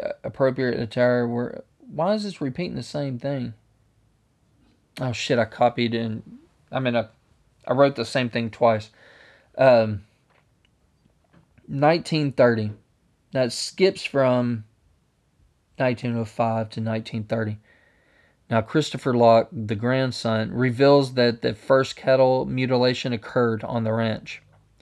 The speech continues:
In nineteen thirty-four, Kenneth and,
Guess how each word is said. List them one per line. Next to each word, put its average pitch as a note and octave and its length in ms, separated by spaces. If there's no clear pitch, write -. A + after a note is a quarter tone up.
In A#2+ 120
nineteen D3+ 500
thirty-four, C3 640
Kenneth D3 400
and, A#2+ 340